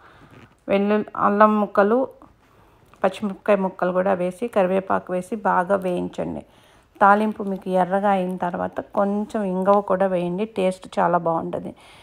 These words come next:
ఇప్పుడు తాలింపు అంతా వేగిన తర్వాత దాన్ని తీసుకొచ్చి ముందుగా మనం పెట్టుకున్న, ఆ, దద్దోజనంలో మిక్స్ చేసేద్దామండి. అంతే,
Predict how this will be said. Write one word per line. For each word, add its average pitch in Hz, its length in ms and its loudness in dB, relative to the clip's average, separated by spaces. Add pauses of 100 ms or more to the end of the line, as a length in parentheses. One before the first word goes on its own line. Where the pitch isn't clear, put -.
(240)
ఇప్పుడు 214 380 2
తాలింపు 202 480 6
అంతా 180 240 0
వేగిన 185 380 -2
తర్వాత 180 320 -2
దాన్ని 185 340 2
తీసుకొచ్చి 190 560 -6
ముందుగా 196 440 -2
మనం 175 540 -2
పెట్టుకున్న, 190 560 -6 (960)
ఆ, 185 380 -4
దద్దోజనంలో 190 800 4
మిక్స్ 208 360 -2
చేసేద్దామండి. 175 840 -4 (260)
అంతే, 180 420 -4